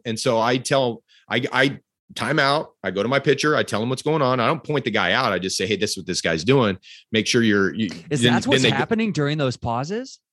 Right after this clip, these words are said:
Speaker 2: They're just
Speaker 1: Yeah.
Speaker 2: talking about strategy.
Speaker 1: Sometimes, sometimes. Yeah. Yeah.
Speaker 2: Wow. Yeah,
Speaker 1: And so
Speaker 2: yeah,
Speaker 1: that's
Speaker 2: yeah.
Speaker 1: why when you see catchers, they'll go away from these signs when there's a runner
Speaker 2: Mm-hmm.
Speaker 1: on second, and they'll go to more of the,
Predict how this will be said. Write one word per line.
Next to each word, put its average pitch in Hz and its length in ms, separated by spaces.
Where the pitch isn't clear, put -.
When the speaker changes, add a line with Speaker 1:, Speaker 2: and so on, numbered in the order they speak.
Speaker 2:
They're 147 120
just 135 160
Speaker 1:
Yeah. 359 240
Speaker 2:
talking 269 160
about 123 260
strategy. 139 500
Speaker 1:
Sometimes, 156 640
sometimes. 123 420
Yeah. 135 320
Yeah. 175 280
Speaker 2:
Wow. 101 100
Yeah, 117 160
Speaker 1:
And 127 80
so 156 100
Speaker 2:
yeah, 143 40
Speaker 1:
that's 143 220
Speaker 2:
yeah. - 60
Speaker 1:
why 160 60
when 147 140
you 135 80
see 131 180
catchers, 127 540
they'll 110 140
go 127 160
away 110 320
from 110 240
these 107 240
signs 143 360
when 113 120
there's 101 160
a - 20
runner 104 200
Speaker 2:
Mm-hmm. 101 80
Speaker 1:
on 90 80
second, 123 420
and 113 120
they'll 104 100
go 113 200
to 110 80
more 104 300
of 87 140
the, 87 280